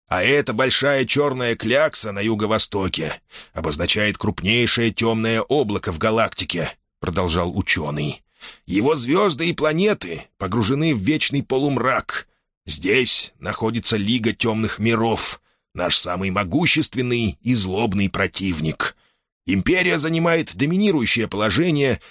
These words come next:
и давно пытается объединить звёздные королевства, чтобы избавить галактику от войн.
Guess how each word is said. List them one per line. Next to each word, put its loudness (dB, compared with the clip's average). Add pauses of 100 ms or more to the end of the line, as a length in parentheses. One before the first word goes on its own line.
и 0
давно 0
пытается 0
объединить 0
звёздные 0
королевства, 0
чтобы 0
избавить 0
галактику 0
от 0
войн. 0